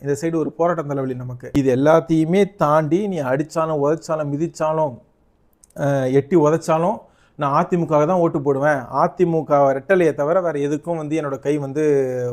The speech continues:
ஓட்டு மாறாது" அப்படின்னு சொல்லி மக்கள் போட்ட ஓட்டு தான்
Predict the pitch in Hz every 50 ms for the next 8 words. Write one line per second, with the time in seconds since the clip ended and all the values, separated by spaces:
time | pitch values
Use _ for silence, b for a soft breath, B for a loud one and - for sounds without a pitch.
0 | 120 117 - 131 147 160 165 156 135 131 135 139 143 139 131 123 131 127 123 123
1 | b b b b - 135 139 139 143 165 185 185 - - 165 151 147 147 175 220
2 | 226 - 143 143 139 131 - 160 165 143 - 151 139 120 139 131 135 131 - 131
3 | 131 143 185 254 247 -